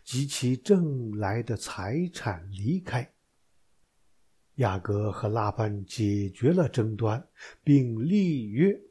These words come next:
不侵犯对方的领土。雅各服侍拉班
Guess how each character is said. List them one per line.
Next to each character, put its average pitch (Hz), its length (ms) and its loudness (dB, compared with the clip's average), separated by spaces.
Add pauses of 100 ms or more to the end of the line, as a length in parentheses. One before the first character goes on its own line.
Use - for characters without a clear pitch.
(300)
不 185 420 0
侵 202 440 0
犯 147 400 -2 (200)
对 131 560 0
方 123 360 -4
的 110 120 -4
领 95 380 -4
土。 - 320 -12 (1800)
雅 117 260 6
各 113 400 6
服 117 280 2
侍 139 220 2
拉 131 220 2
班 131 360 0